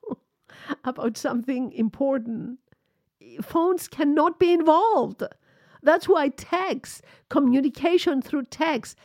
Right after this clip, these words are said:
does not work. It limits both of you.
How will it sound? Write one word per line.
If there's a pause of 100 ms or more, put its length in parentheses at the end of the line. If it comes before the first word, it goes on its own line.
(140)
does
not (320)
work. (380)
It
limits
both
of
you.